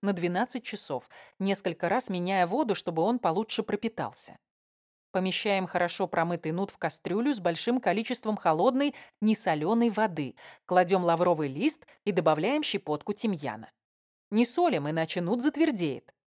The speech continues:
Доводим до кипения, кипятим примерно десять минут, затем снимаем пенку, уменьшаем огонь, накрываем крышкой и готовим примерно сорок минут,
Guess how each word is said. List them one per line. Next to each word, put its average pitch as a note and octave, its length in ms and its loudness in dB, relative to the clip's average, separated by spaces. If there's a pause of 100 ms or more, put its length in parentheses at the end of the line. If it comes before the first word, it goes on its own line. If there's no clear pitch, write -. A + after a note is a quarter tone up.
(240)
Доводим F#3 440 2
до F3 80 0
кипения, G3+ 600 0 (240)
кипятим A3+ 460 -2
примерно A#3 460 2
десять F#3 440 -4
минут, C#3+ 380 -6 (240)
затем F#3 400 0
снимаем F3+ 460 0
пенку, C#3+ 560 -4 (180)
уменьшаем A3 580 2
огонь, D#3+ 440 0 (240)
накрываем F3+ 520 0
крышкой E4 480 0 (140)
и A#3 80 -4
готовим D#4 460 2
примерно C4+ 480 2
сорок B3 400 0
минут, G3 400 0